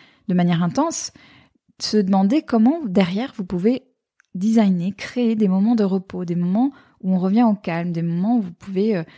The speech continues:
re-remplir ce réservoir d'énergie que vous avez. Quand je dis ça, je, je,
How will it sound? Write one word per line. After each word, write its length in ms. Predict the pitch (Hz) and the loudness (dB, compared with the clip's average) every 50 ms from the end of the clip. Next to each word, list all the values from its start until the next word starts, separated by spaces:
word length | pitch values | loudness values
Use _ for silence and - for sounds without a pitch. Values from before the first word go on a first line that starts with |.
| - _ _ _ _ _ - | -20 _ _ _ _ _ -8
re-remplir 1400 | 175 170 175 208 247 269 269 269 269 247 - - _ _ - - - - 208 208 202 - - 247 269 269 - - | -4 0 2 4 4 6 4 4 2 0 -2 -4 _ _ -18 -16 -6 0 0 0 0 0 -2 -4 -4 -4 -6 -4
ce 120 | - 202 | -2 0
réservoir 440 | 190 190 190 196 190 180 196 214 214 | 0 2 2 2 2 2 0 0 0
d'énergie 460 | 202 196 180 180 175 170 170 208 220 | 0 0 0 0 0 -2 -4 -6 -4
que 100 | - 196 | -4 -4
vous 200 | 180 180 185 185 | -4 -2 -2 -4
avez. 200 | 170 - - - - _ _ _ _ _ _ _ _ _ _ _ _ _ _ _ _ _ _ _ - - 175 | -4 -4 -6 -12 -18 _ _ _ _ _ _ _ _ _ _ _ _ _ _ _ _ _ _ _ -10 -6 -2
Quand 160 | - 269 320 | 0 0 2
je 60 | 262 | 2
dis 100 | 214 202 | 0 0
ça, 280 | 190 - 254 277 294 170 - - | 0 0 0 0 0 -2 -2 -2
je, 300 | 220 208 190 185 185 185 185 | 0 0 2 2 2 0 0
je, 260 | 180 185 185 180 | 0 0 0 0